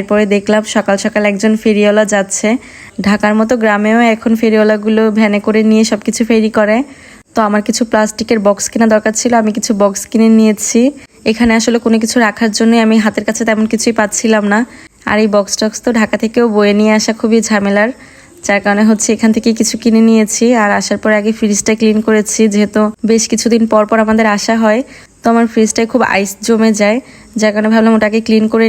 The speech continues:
নেই, যেহেতু কিছুদিন থাকবো তো বাজার টাজার করা হবে, এই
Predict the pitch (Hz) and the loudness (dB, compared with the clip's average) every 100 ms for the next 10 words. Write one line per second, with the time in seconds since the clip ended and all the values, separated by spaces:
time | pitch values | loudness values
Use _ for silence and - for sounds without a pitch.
0 | 208 220 214 220 214 220 - 233 220 220 | 2 0 2 0 0 -4 0 2 2 0
1 | 220 202 214 233 226 208 202 208 214 220 | -2 0 -2 0 0 0 -2 -2 -2 -2
2 | 226 214 220 220 214 214 269 - - - | 0 0 0 0 0 0 -2 -6 -20 -8
3 | - | 0